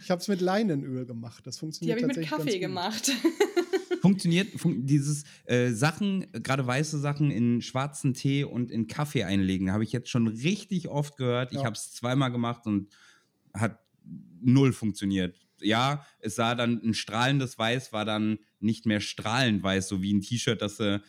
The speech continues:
Speaker 3: mal mit grauer Wäsche, äh, schon zweimal gewaschen hast und das schon fü-, drei Jahre alt ist, aber
Speaker 1: Machst du
Speaker 3: das
Speaker 1: noch
Speaker 3: war
Speaker 1: einen
Speaker 3: ja
Speaker 1: Schuss
Speaker 3: nicht der Effekt, den ich
Speaker 1: Johannisbeersaft
Speaker 3: erzielen
Speaker 1: dran?
Speaker 3: wollte.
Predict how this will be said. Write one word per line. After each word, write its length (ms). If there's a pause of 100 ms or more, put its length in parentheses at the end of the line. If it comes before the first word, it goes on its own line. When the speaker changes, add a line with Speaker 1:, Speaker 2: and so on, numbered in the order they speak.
(240)
Speaker 3:
mal 100
mit 160
grauer 320
Wäsche, 500
äh, 300
schon 180
zweimal 360
gewaschen 400
hast 180
und 60
das 100
schon 320
fü-, 200 (380)
drei 180
Jahre 280
alt 240
ist, 300
aber 260
Speaker 1:
Machst 240
du 40
Speaker 3:
das 80
Speaker 1:
noch 40
Speaker 3:
war 60
Speaker 1:
einen 60
Speaker 3:
ja 40
Speaker 1:
Schuss 60
Speaker 3:
nicht 80
der 80
Effekt, 400
den 80
ich 60
Speaker 1:
Johannisbeersaft 260
Speaker 3:
erzielen 160
Speaker 1:
dran? 100
Speaker 3:
wollte. 380